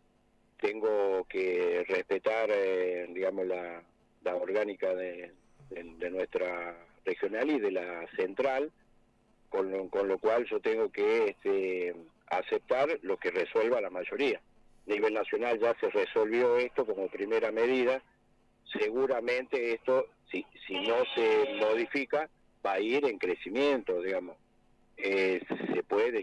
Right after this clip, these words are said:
llegar en algún momento. Lo que sí también hay que a, a, eh, entender que en este contexto donde el gobierno ganó, digamos, con, con un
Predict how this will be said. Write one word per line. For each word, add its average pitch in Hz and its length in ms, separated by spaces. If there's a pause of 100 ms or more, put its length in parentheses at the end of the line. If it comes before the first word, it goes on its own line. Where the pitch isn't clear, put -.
llegar 107 340
en 101 140
algún 98 240
momento. 101 460 (420)
Lo 92 100
que - 120
sí 135 200
también 131 360
hay 127 140
que 110 120
a, 101 40 (200)
a, 92 300
eh, 90 320
entender 110 580 (400)
que - 120
en 98 80
este 110 240
contexto 110 580
donde 85 340
el 78 400
gobierno 90 560
ganó, 101 400
digamos, 95 480
con, 82 160 (320)
con 80 120 (100)
un 82 140